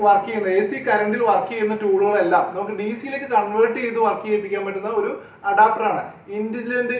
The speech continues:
ഇൻവെർട്ടർ അഡാപ്റ്റർ. അതിന്റെ ഡീറ്റെയിൽ നമുക്കൊന്ന് കണ്ടു നോക്കാം, എന്തൊക്കെ ഫീച്ചേഴ്സ് ആണെന്നുള്ളത് നമുക്ക് നോക്കാം. ഇതാണ് പ്രോഡക്റ്റ്. ചെറിയൊരു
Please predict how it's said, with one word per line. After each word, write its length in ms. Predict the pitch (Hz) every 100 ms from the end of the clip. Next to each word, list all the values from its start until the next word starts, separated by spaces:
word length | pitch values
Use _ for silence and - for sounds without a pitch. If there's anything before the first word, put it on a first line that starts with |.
| 220
ഇൻവെർട്ടർ 420 | 208 208 220 214 - 202
അഡാപ്റ്റർ. 340 | 180 185 - - - - - - - _ _ - _
അതിന്റെ 160 | 226 233
ഡീറ്റെയിൽ 240 | 233 262 233
നമുക്കൊന്ന് 340 | 208 214 233 240 208
കണ്ടു 180 | 196 180
നോക്കാം, 240 | 170 - 190
എന്തൊക്കെ 260 | 196 208 208 196
ഫീച്ചേഴ്സ് 280 | 202 208 202
ആണെന്നുള്ളത് 400 | 185 180 175 208
നമുക്ക് 180 | 202 190 165
നോക്കാം. 240 | - - - - - _ _ _ 233
ഇതാണ് 200 | 285 233
പ്രോഡക്റ്റ്. 380 | 226 220 226 220 269 - - - - - _ _ _ - _ _ _ _
ചെറിയൊരു 360 | 226 233 247